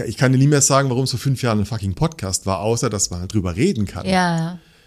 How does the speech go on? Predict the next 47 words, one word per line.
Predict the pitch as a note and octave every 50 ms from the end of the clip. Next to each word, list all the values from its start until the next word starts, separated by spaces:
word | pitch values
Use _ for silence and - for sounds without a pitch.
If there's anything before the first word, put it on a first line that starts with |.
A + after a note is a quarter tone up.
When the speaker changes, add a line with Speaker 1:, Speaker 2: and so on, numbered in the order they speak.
| _ _ _ _ _ _ _
Speaker 1:
Aber | A2 G2+ G#2
warum, | G#2+ A2 A#2+ A#2 A2
wenn | A#2+ A#2+
es | A2+ - -
ein | A#2+ A2
YouTube-Kanal | A2 B2 C#3 C#3 E3 E3 D#3+ - D3+ C#3 D3 C#3+ C#3+ C#3+ C#3
wäre, | D3+ D3+ D3+ -
andere, | G2+ G2+ G2 G#2 G#2 A2+ - G2+ G2 G#2 -
andere | F#2 G2+ G2+ G2+ B2
Menschen. | D3+ G3 G#3 - - E2+ - - _ _ _ _ _ _ _ _ _ _ _
Speaker 2:
Ja. | - F3 F3 E3+ C#3 - - - - D3+ - _ _ _ _ _ _ -
Speaker 1:
Visuelle | A2 A#2 G#2+ C3 B2+ B2+ B2+ C3
Menschen, | C#3 D3 D#3+ D#3 - G3 D#3 D3+
Speaker 2:
Natürlich. | D#3 D3 C#3 A#2+
Speaker 1:
die | C3 C3 B2+ B2+ B2+ A#2+
nach | A#2 A2+
fünf | - C#3+ C#3 C3
Sekunden | - C#3 - D3 C#3 C3+ C3
gelangweilt | A#2+ B2 A#2+ B2+ D3 D#3+ D3+ D3+ D3 C#3 -
sind | D#3+ D#3 D3+ C#3+
wahrscheinlich | C3 - - C#3 C#3 C#3+ D3 C#3 - A#2
und | A2 A2
nun | A#2 A#2 A2+ G#2+
weiterspringen | A2 A2+ B2+ B2+ C3+ B2+ - - - C3+ C3+ C3 B2
bis | A#2 - -
zur | - B2
Information. | A#2+ A2 F#2+ G2+ G2 G2 F#2+ - - B2+ C3+ C#3+ D3+ E3 E3 D#3+ - -
Speaker 2:
Ja. | G3 F#3 F3+ F#3+ G3 - - D#3 D3+ - - - - - -
Speaker 1:
Anderes | - G#2 A#2+ A#2+ B2 A#2+ C3 B2+ -
Leben. | C#3+ E3 G#3 A3 - F#2+ E2+ - -
Also | - A2 A2 A2 A2
es | A2 A2+ A2
ist | -
einfach, | A#2 B2+ C3+ - D3 D#3 D#3 D3+ - - - - -
es | - A#2 G#2+ - -
hat | C3 C3 -
sich | - B2+ - - F#2+
alles | A2+ C3 C3 - -
manifestiert | C3 B2+ C3+ B2+ - - B2 - - - D3 C3+ A2 G2
auf | G2 F#2+
seine | - G#2+ G#2 G#2 G#2 G2+
komische | G2+ - - B2 B2 C3 C3 - - A#2+ A2+
Art | A2 A#2 A2+
und | G#2+ G#2+
Weise. | G#2 G#2+ F3+ F3+ F#3 F3+ -
Speaker 2:
Mhm. | - -
Speaker 1:
Ja. | F#2+ F#2+ F#2+